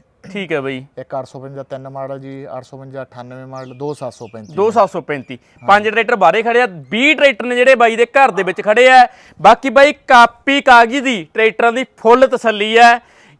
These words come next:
Speaker 1: ਬਾਕੀ ਚੰਗੇ ਬਾਡੀ ਲਾਈਨ ਦੇ ਤੇ ਇੰਜਨ ਗੇਅਰ ਦੇ ਚੰਗੇ ਟਰੈਕਟਰ ਹੋਣਗੇ। ਸ਼ੁਰੂਆਤ ਆ ਜਿਹੜੀ ਆਪਾਂ ਟਰੈਕਟਰ ਦੀ ਕਰਦੇ ਆ, ਮਹਿੰਦਰਾ ਨੋਵੋ ਤੋਂ ਕਰ ਦਿੰਦੇ ਆ ਬਾਈ।
Speaker 2: ਹਾਂਜੀ ਵੀਰੇ।
Speaker 1: ਇਹ ਵੀਰੇ ਫੋਰ ਬਾਈ ਫੋਰ ਆ ਗਿਆ।
Speaker 2: ਹਾਂਜੀ, ਇਹ ਫੋਰ ਬਾਈ ਫੋਰ ਆ ਜੀ।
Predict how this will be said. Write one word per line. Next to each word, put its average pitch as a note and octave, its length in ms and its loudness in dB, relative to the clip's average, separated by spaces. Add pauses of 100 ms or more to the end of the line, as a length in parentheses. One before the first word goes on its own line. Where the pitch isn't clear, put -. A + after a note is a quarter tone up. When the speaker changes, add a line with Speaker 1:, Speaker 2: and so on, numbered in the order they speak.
Speaker 1:
ਬਾਕੀ A3+ 340 0
ਚੰਗੇ B3+ 400 2
ਬਾਡੀ A3+ 300 2
ਲਾਈਨ A#3 300 0
ਦੇ A#3 120 4
ਤੇ B3 100 -2
ਇੰਜਨ A3 320 -6
ਗੇਅਰ A#3 180 0
ਦੇ C4+ 80 0
ਚੰਗੇ A3 340 -2
ਟਰੈਕਟਰ G#3 280 -4
ਹੋਣਗੇ। G#3+ 500 0 (320)
ਸ਼ੁਰੂਆਤ C#4+ 420 2
ਆ C4 60 2
ਜਿਹੜੀ B3+ 200 0
ਆਪਾਂ C4 180 0
ਟਰੈਕਟਰ A3+ 320 -2
ਦੀ A3+ 100 -8
ਕਰਦੇ G#3 440 -2
ਆ, A3+ 280 0 (240)
ਮਹਿੰਦਰਾ A3 560 2
ਨੋਵੋ G#3+ 400 0
ਤੋਂ A#3+ 160 -4
ਕਰ F#3+ 140 -2
ਦਿੰਦੇ C#3 200 -10
ਆ B2+ 60 -8
ਬਾਈ। B2 120 -8
Speaker 2:
ਹਾਂਜੀ D3 240 -12
ਵੀਰੇ। C3+ 180 -18 (160)
Speaker 1:
ਇਹ A3 100 -4
ਵੀਰੇ B3+ 160 -2
ਫੋਰ A3 300 2
ਬਾਈ C#4+ 120 4
ਫੋਰ C4+ 240 2
ਆ C4 140 6
ਗਿਆ। A3 180 2
Speaker 2:
ਹਾਂਜੀ, D#3+ 180 -10
ਇਹ F3+ 60 -8
ਫੋਰ D3+ 280 -12
ਬਾਈ D#3+ 160 -10
ਫੋਰ C3 260 -14
ਆ C3+ 100 -12
ਜੀ। C#3 240 -18